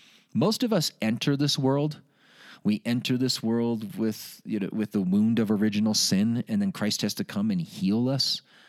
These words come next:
at baptism and then with the sacraments throughout the rest of our lives. But Mary enters this world preserved from original sin. She enters his life preserved. It's like my kids recently, there was, we had a snowstorm here in Denver,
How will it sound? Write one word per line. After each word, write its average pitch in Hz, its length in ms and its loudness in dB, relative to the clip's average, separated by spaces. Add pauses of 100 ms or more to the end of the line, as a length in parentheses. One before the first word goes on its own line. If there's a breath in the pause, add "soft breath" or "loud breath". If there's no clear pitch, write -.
(220 soft breath)
at - 180 -14
baptism 104 720 0
and 82 140 0
then 82 380 -2
with - 140 -10
the - 100 -10
sacraments 104 540 0
throughout 80 120 -4
the 80 80 -8
rest 87 160 -4
of 85 80 -2
our 80 100 -2
lives. 104 440 -6 (580 loud breath)
But 143 180 -2
Mary 120 760 0
enters 95 420 -2
this 85 240 -2
world 73 400 -6
preserved - 1120 0 (420)
from 85 280 -2
original 78 420 -4
sin. - 460 -4 (680)
She - 140 -2
enters 101 220 2
his 95 140 0
life 90 200 0
preserved. 90 400 0
It's 98 120 2
like - 180 0 (360 loud breath)
my 113 120 2
kids 135 280 0
recently, 101 400 2
there 95 140 0
was, 90 240 0
we 107 100 -2
had 95 100 0
a 92 40 -2
snowstorm 101 540 2
here 98 180 2
in 87 140 2
Denver, 92 420 0